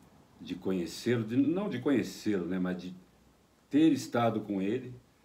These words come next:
é, não apenas três vezes, mas o suficiente pra ver que cara foda era o Jô Soares. E vai ficar por muito tempo,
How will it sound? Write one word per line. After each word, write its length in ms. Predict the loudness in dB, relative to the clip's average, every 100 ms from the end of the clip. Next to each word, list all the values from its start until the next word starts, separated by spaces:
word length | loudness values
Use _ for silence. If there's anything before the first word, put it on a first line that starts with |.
| _ _ -8
é, 640 | -6 -6 -8 -8 -10 -12 -18 _ _ _ _ _ _ -12
não 120 | -10
apenas 320 | -8 -8 -8
três 260 | -2 -2 0
vezes, 380 | 0 0 0
mas 200 | -2 -4
o 40 | -4
suficiente 760 | -10 -10 -8 -4 -4 -4 -10 -20 -20 _ _
pra 140 | -8 -6
ver 200 | -4 -6
que 200 | -6 -8
cara 380 | -4 -2 -2 -8
foda 600 | -8 -4 -2 -2 -6 -8 -18 _ _ _ _
era 200 | -6 -4
o 40 | -4
Jô 160 | -6
Soares. 640 | -6 -8 -10 -12 -20 -20 _ _ _ _ -4
E 100 | -4
vai 240 | -2 -4
ficar 580 | -4 -8 -4 -4 -4 -8 -20 _ _ _ _ _ _ _ _ _ _ _ _ _ _ _ -8
por 180 | -4
muito 640 | -2 -4 -4 0 4 2 0
tempo, 360 | -8 -8 -8